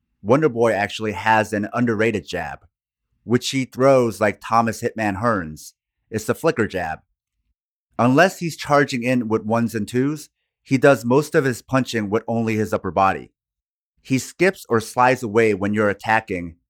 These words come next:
and uses his footwork for kicks. He also moves side to side to avoid damage, but he stopped doing that after moving into kicks from Showtime. But if Wonder Boy is counterattacking with punches,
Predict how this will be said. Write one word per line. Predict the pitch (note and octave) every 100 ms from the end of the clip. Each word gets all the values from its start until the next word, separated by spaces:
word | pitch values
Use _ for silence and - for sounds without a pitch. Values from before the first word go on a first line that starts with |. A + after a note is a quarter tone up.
| _ _
and | A2 A2 A2+
uses | B2+ A#2+ F#2+
his | G2+ -
footwork | C3 G#2 G2 F2+
for | -
kicks. | - A#2 - - - - _ _ _ _ _ _ _ _
He | B2+
also | D3 F#3 - F3
moves | C#3+ C3+ B2
side | - B2 A#2+
to | G#2+
side | - A2+ G#2+ G2 -
to |
avoid | G2 F2 G2+ G2+
damage, | G2+ G#2+ C#3+ - - _ _ _
but | A#2
he | A#2
stopped | - C3+ A#2+ G2
doing | A#2+ B2+ A#2
that | G2+ F#2+
after | G#2 G2+ - G#2
moving | G2+ G#2 G#2
into | G2 G2
kicks | - A2 - -
from | F#2+ F2+
Showtime. | G#2+ G2+ F#2 C#2+ B1+ - _ _ _ _ _ _ -
But | B2
if | B2
Wonder | A2+ D3 E3+
Boy | C#3 B2 A2+
is | G2+
counterattacking | - C3+ D3 G2+ - F#2+ - G2+ F#2+
with | F#2+
punches, | A#2 B2+ F3 F3 E3+